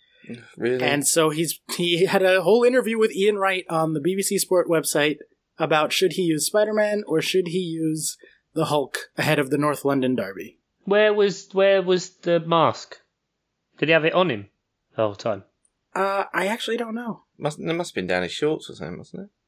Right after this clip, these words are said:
Speaker 3: Oh.
Speaker 2: It was a plastic mask, I'm pretty sure, so that couldn't have been comfortable.
Speaker 3: It's pretty minging. This has been down his shorts. How many games has it been down there? Was it like the Ian Wright one where he had, wa-,
Speaker 1: <laughs>
Speaker 3: wasn't it the Nike,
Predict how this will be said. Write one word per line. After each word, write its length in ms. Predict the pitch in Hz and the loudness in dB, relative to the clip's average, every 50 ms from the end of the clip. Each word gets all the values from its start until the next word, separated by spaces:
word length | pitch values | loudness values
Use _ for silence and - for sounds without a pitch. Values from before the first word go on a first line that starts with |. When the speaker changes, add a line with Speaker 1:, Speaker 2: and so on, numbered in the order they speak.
| _ _ _ _ - | _ _ _ _ -4
Speaker 3:
Oh. 320 | - 190 170 151 139 127 117 | 2 4 6 8 8 8 8
Speaker 2:
It 40 | |
was 120 | - - - | 6 4 4
a 60 | - | 2
plastic 480 | 196 185 214 - 214 - - 170 160 151 | 2 2 2 4 4 2 2 0 0 0
mask, 320 | 160 208 254 220 - - | 2 2 2 2 2 0
I'm 100 | 151 127 | -4 -2
pretty 200 | - 139 123 120 | -2 -2 0 0
sure, 340 | 110 - 190 185 156 139 131 | 0 2 4 4 4 2 2
so 160 | - - 135 | 0 0 2
that 140 | 139 180 - | 2 2 0
couldn't 180 | 190 156 143 | 0 -2 -2
have 80 | 127 117 | -2 -2
been 100 | 123 123 | -4 -6
comfortable. 580 | - - 120 - - 127 120 123 127 - - _ _ _ | -4 -6 -6 -6 -4 -4 -4 -4 -6 -8 -12 _ _ _
Speaker 3:
It's 80 | - - | -12 -2
pretty 240 | - 196 143 123 | 2 2 4 4
minging. 500 | 120 131 135 131 117 98 92 104 113 117 _ _ _ _ _ - | 4 4 4 4 4 2 0 -4 -8 -10 _ _ _ _ _ -18
This 100 | 135 110 - | -12 -6 -4
has 120 | 131 117 | -4 -2
been 200 | - - 139 131 127 | 2 2 2 4 4
down 180 | 127 127 120 | 2 2 2
his 140 | 117 110 - | 0 -4 -4
shorts. 240 | - - 139 127 - - - - | 0 2 2 2 2 -2 -10 -2
How 100 | - 220 | 2 2
many 140 | 240 240 233 | 2 2 0
games 380 | 185 165 214 214 214 202 165 147 | 0 2 2 2 2 0 -4 -6
has 80 | 143 | -6
it 100 | 147 147 | -6 -2
been 160 | 147 151 156 151 | 0 0 0 2
down 300 | 160 160 165 160 147 120 | 2 4 2 2 2 0
there? 180 | 101 98 - - - - _ - | 0 -2 -2 -6 -14 -14 _ -2
Was 140 | 156 165 185 | 0 2 2
it 100 | 208 180 | 2 2
like 220 | 196 190 175 131 | 4 2 2 2
the 140 | 180 - - 185 | -2 -2 0 2
Ian 220 | 190 185 180 175 | 2 2 2 4
Wright 260 | 175 190 202 185 - | 4 4 4 2 2
one 240 | 135 117 110 110 113 | 2 2 2 2 4
where 160 | 120 120 120 | 4 4 4
he 80 | 127 127 | 4 4
had, 320 | 131 135 135 131 131 - - _ _ - | 4 4 4 4 2 -2 -20 _ _ -2
wa-, 180 | 143 160 160 | 0 0 2
Speaker 1:
<laughs> 40 | 160 | 2
Speaker 3:
wasn't 260 | 127 156 151 - 165 | 4 4 2 4 2
it 80 | 160 - | 0 2
the 80 | 156 151 | 2 2
Nike, 440 | 151 160 165 175 170 - - - | 4 4 4 4 4 2 -2 -10